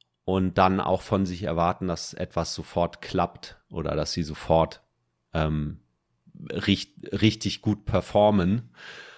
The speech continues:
Und ich, ich find's halt tatsächlich, und da würde ich den Bogen auch schließen, ganz gut, sich vielleicht vom, vom Mindset wieder so ein bisschen in die, in diese kindliche Richtung zu bewegen.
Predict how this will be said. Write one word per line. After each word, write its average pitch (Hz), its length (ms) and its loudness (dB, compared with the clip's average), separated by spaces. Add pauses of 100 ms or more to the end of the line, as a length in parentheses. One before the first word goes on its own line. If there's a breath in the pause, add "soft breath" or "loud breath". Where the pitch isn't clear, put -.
(2500 loud breath)
Und 98 200 4
ich, - 280 -2 (100)
ich 95 220 -4
find's 123 260 2
halt 104 340 2 (600)
tatsächlich, 107 480 0
und 98 80 0
da 92 140 0
würde 95 140 -4
ich - 100 -12
den 92 180 -2
Bogen 92 280 -2
auch 73 140 -4
schließen, - 880 -6
ganz 92 300 0
gut, - 300 -4 (340)
sich 95 300 -4
vielleicht 101 420 2
vom, 95 380 -2
vom 90 220 -2
Mindset 101 580 0
wieder 95 240 -2
so 90 80 -10
ein 92 60 -8
bisschen 92 320 -6
in 90 160 -8
die, - 140 -10
in 95 160 -6
diese 92 240 -2
kindliche 98 720 0 (120)
Richtung 87 420 0
zu - 140 -14
bewegen. 78 500 -2